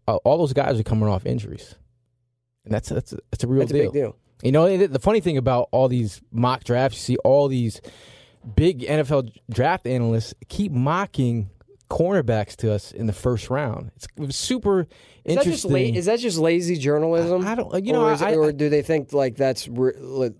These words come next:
Speaker 2: like, that's gonna happen?
Speaker 1: I think some people do. I mean, but, like, you know, I, I keep seeing Byron Murphy as a guy that keeps being mocked. I mean, I mean, he's, he's, he's a, a, a pretty solid talent,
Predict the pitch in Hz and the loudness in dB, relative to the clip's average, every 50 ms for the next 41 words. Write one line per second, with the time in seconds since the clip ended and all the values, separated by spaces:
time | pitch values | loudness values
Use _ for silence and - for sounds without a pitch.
0 | 131 139 139 120 113 110 - 123 117 - - - - - - - 131 117 107 104 | _ -6 -6 -4 -4 -2 -2 -4 -4 -4 -6 -10 -10 -12 -8 -4 -4 -4 -4 -4
1 | 113 123 127 107 - - - - - _ _ _ _ _ _ _ - - - - | -6 -6 -6 -6 -8 -12 -16 -16 -18 _ _ _ _ _ _ _ -4 -2 -2 -2
2 | 240 208 - - - 156 165 185 - 220 226 233 - - 247 247 240 262 254 269 | -2 -2 -2 0 0 2 2 2 0 -2 -2 -4 -6 -8 -8 -6 -4 -2 0 0
3 | 277 262 233 220 170 160 151 147 143 131 127 127 127 131 - - 151 147 131 120 | 0 0 0 0 0 0 2 2 0 0 0 -2 -2 -2 -2 0 0 0 0 0
4 | 110 - - 160 156 143 139 135 151 165 160 151 - - - - - 180 - - | -2 -4 -4 -2 0 2 2 2 4 4 2 2 0 -2 -6 -4 -4 -4 -2 0
5 | 196 156 127 107 131 135 135 139 139 127 120 127 131 123 - 139 135 120 123 113 | 0 0 0 2 0 2 2 2 2 2 2 2 2 2 0 0 0 0 0 0
6 | 117 117 117 120 120 110 - - 123 110 - - - - - 117 120 117 110 110 | 0 0 2 0 0 -2 -4 -4 -6 -6 -6 -8 -12 -12 -6 -2 0 2 2 2
7 | 113 285 - - - - 127 135 123 117 117 113 113 113 120 131 143 131 - - | 2 0 -2 -2 -2 -2 0 0 2 2 2 2 2 2 0 -2 -4 -6 -6 -8
8 | - 123 113 - - - _ - 127 123 123 117 110 104 98 - - _ _ _ | -8 -8 -8 -8 -12 -14 _ -4 -2 0 2 2 2 0 -2 -4 -8 _ _ _
9 | _ _ _ _ _ _ _ _ - 104 104 101 101 98 - - - - 107 - | _ _ _ _ _ _ _ _ -2 -2 0 0 -2 -4 -6 -6 -8 -6 -4 -2
10 | - 139 127 120 - - 135 120 117 120 110 - - 117 113 113 117 123 - | -2 0 0 0 0 0 0 0 0 0 0 0 -2 -2 0 0 -2 -4 -6